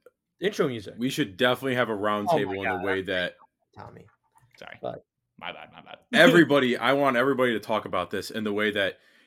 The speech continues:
Speaker 2: it is so hard to find the balance of when you go up to someone's table and they're doing,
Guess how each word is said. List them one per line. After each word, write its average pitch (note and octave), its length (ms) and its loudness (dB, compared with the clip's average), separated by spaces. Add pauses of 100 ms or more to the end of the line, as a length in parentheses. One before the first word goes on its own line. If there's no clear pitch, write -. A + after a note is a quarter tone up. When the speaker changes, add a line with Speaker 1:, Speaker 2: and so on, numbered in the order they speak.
Speaker 2:
it C3 100 -2
is C3 120 0
so D3 360 0
hard D#3+ 220 2
to C#3 80 -2
find B2+ 300 -4
the A2 60 -4
balance A2+ 580 -4
of F#2 600 -6 (800)
when A2+ 140 -4
you G#2+ 100 -6
go B2 160 2
up D3 120 2
to D3+ 100 -8
someone's C#3 360 -4
table A#2+ 560 -4
and A2+ 120 -8
they're G#2+ 100 -6
doing, A#2 440 -4